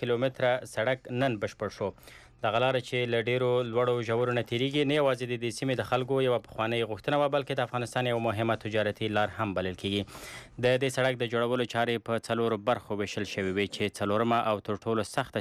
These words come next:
سیمه یې د څټو کنډه وه، چې د پکتیا او، پکتیا او خوست ترمنځ د غره پیچومی دی او په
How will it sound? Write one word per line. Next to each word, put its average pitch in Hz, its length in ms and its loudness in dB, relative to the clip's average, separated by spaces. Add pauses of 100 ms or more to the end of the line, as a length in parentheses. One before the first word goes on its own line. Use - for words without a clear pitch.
سیمه 113 240 0
یې 110 180 2
د - 20 0 (100)
څټو 110 280 -2
کنډه 92 300 -2
وه، 98 100 4 (600)
چې 120 100 0 (140)
د 104 140 -4
پکتیا 113 300 2 (120)
او، 113 100 2 (400)
پکتیا 127 300 0 (100)
او 113 140 0
خوست 165 280 -2
ترمنځ 107 280 -2 (140)
د 104 260 4
غره 127 300 0
پیچومی 139 480 -2
دی 143 100 4 (140)
او 135 60 4 (140)
په 120 40 -2